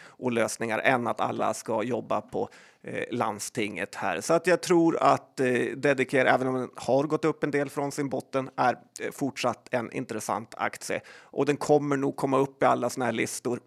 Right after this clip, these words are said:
med bolag som ger högst, eh, direktavkastning.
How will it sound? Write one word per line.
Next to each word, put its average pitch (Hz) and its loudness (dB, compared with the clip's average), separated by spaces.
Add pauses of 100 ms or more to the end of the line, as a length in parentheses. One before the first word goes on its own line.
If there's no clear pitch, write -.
(140)
med 123 0
bolag 113 -2
som 127 -4
ger 123 2
högst, - -4
eh, - -4
direktavkastning. 117 -2